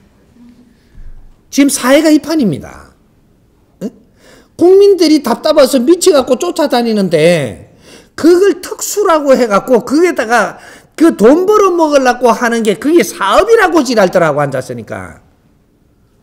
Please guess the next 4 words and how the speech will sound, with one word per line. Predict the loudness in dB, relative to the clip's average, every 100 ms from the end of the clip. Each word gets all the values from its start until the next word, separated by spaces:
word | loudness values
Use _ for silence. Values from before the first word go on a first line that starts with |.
| _ _ _ _ _ _ _ -14
응. | -14 -14 -20 _ _ _ _ _ _ _ _ _ _
장사치들이 | -8 -4 -2 -2 -4 -6 -8 -8 -6
그러는 | -4 -4 -4 -6
거예요. | -6 -6 -12 -20